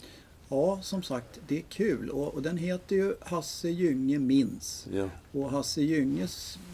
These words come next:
Speaker 1: minne är det ju inget fel på, kan vi
Speaker 2: Ja,
Speaker 1: konstatera.
Speaker 2: tack vare korten så har,
Speaker 1: <laughs>
Speaker 2: så, så, då väcker man ju alla minnen och kommer ihåg det och det.
Speaker 1: Jo, det är klart, men det är nog inte hela sanningen, skulle jag tro.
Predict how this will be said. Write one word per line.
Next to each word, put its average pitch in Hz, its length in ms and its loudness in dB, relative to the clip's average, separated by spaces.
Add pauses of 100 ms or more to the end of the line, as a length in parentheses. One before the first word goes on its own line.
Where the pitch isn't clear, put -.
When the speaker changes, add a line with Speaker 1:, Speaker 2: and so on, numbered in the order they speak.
(100)
Speaker 1:
minne 170 480 4
är 190 80 -2
det 190 60 2
ju 170 180 0
inget 123 180 0
fel 117 220 -4
på, 120 160 -6
kan 117 220 -4
vi 107 120 -4
Speaker 2:
Ja, - 80 0
Speaker 1:
konstatera. 113 480 8
Speaker 2:
tack 117 120 -4
vare 131 200 10
korten 131 560 4
så 117 80 2
har, 117 220 10
Speaker 1:
<laughs> - 240 8
Speaker 2:
så, 123 320 10
så, 131 180 10 (380)
då 131 80 10
väcker 131 400 8
man 127 220 6
ju 131 180 10
alla 107 300 4 (420)
minnen 95 500 4
och 95 400 0
kommer 92 180 0
ihåg 95 260 4
det 104 180 6
och 98 80 2
det. 87 220 2 (320)
Speaker 1:
Jo, 135 260 4
det 160 100 4
är 185 40 2
klart, 139 280 0
men 123 180 6
det 135 80 6
är 160 80 4
nog 151 260 6
inte 127 300 2
hela 120 300 0
sanningen, 127 460 0
skulle 113 200 -6
jag - 120 -6
tro. 95 100 -4